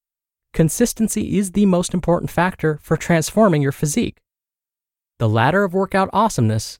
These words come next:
explained. This ladder works like every other ladder on the planet. You start at the bottom. Did you show up? If you did, you had a good workout. This means you didn't die last night. This is huge.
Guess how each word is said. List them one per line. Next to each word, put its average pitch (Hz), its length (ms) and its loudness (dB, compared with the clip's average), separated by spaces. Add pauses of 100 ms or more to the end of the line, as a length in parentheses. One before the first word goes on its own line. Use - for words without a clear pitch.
explained. 104 520 -2 (920)
This 262 220 4
ladder 220 300 0
works 170 320 -4
like - 240 -4
every 156 280 -2
other 147 220 0
ladder 110 500 2
on 131 140 2
the 139 60 0
planet. 104 460 -6 (480)
You 156 140 0
start 104 300 2
at - 80 -6
the 139 100 0
bottom. 120 380 2 (720)
Did 107 160 -6
you 107 80 0
show 98 300 0
up? 107 260 0 (580)
If 107 140 -2
you 110 120 0
did, 208 380 2 (280)
you 175 180 0
had 123 300 2
a 147 40 2
good 120 240 4
workout. 113 520 -2 (560)
This 175 220 0
means 220 340 4
you 120 200 0
didn't 139 400 0
die 185 260 2
last 113 360 0
night. 110 360 -2 (380)
This 104 220 0
is 135 180 2
huge. 208 520 2